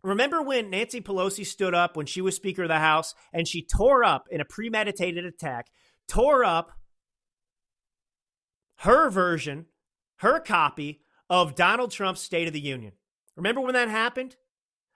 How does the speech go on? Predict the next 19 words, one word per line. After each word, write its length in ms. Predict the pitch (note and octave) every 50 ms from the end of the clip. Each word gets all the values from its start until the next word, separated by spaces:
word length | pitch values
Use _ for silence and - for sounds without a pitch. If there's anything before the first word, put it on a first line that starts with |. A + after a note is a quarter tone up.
| _ _ _ -
And 200 | F#3+ G3 F#3+ -
people, 260 | A3+ C#4 - E4+ D4
by 220 | A#3+ B3+ A#3+ A#3+
the 80 | A#3+ A3
way, 160 | G#3+ G#3 F#3+
also 360 | A3 G3+ G3+ A3 - - A3
walked 380 | F#3 E3 F#3 F#3 F3+ F3+ - G3
out 260 | F#3 F#3 E3 E3 -
in 100 | E3+ D3+
the 100 | D3 C#3+
middle 280 | D#3 F3 F#3 F#3 E3 D3
of 120 | B2+ G#2
that 200 | C#3+ C3 B2+ -
State 220 | - - D3+ D3
of 60 | C#3 C3
the 60 | C3
Union 260 | C3 C3 B2 B2+ A#2
speech, 320 | - - C#3 C3 C3 -
Democrats. 680 | - D#3 D#3+ D#3 C#3 - C3 A2+ G2+ - - - -